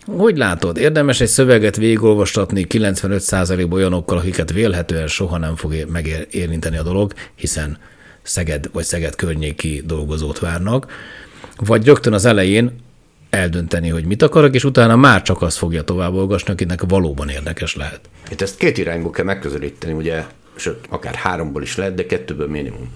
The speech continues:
Speaker 2: Akkor, hogyha egy olyan, ö, cégről van szó, aki tudja, meri, akarja felvállalni azt, hogy mondjuk Székesfehérváron fog élni és dolgozni továbbra is a marketing vezetője,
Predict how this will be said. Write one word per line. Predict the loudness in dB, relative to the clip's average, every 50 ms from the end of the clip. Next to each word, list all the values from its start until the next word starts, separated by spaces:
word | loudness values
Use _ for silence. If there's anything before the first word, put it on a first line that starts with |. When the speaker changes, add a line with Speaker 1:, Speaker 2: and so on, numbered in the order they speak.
| -4 2
Speaker 2:
Akkor, | 4 4 4 2 2 0 0 0 0 0
hogyha | -2 -2 -2 -4 -6 -4 -4 -2 -2 -2 -2 -4 -4 -6 -8 -6
egy | -4 -2 0 0
olyan, | 0 2 4 4 2 2 0 0 -2
ö, | -2 -2 -2 -2 -2 -4 -4 -6 -6 -8 -12 -6
cégről | 0 4 4 4 4 4 2 2
van | 2 -2 -4
szó, | -6 -4 0 2 2 2 2 -2 -8 -18 -20 -20 -20 -20 -16
aki | -16 -12 -8 -8 -8 -8 -8 -14 -8 -4
tudja, | -4 -4 -2 -2 0 0 0
meri, | 2 2 2 0 0 -2 -4 -2
akarja | 0 0 0 2 2 2 2 2
felvállalni | 0 -2 -2 -2 0 0 -2 -2 -2 -2 -4 -4 -4 -2
azt, | -2 -2 -2 -4 -4 -6
hogy | -8 -6 -4
mondjuk | -4 -4 -4 -6 -4
Székesfehérváron | -2 -2 -2 -2 -2 -4 -4 -4 -4 -4 -2 -2 -2 -4 -4 -4 -4 -4 -4 -4 -4 -4 -6 -8
fog | -6 -6 -4 -4 -4 -4 -6 -2
élni | 0 2 2 2 2 0 -2 -4 -6 -6
és | -6 -6 -6 -4
dolgozni | -2 0 2 2 2 0 -2 -6 -6 -6
továbbra | -4 -4 -4 -4 -4 -4 -4 -4
is | -6 -6 -6 -6
a |
marketing | -4 -4 -4 -4 -6 -6 -6 -6 -6 -6
vezetője, | -6 -6 -6 -6 -6 -4 -4 -4 -2 -2 -4 -6 -8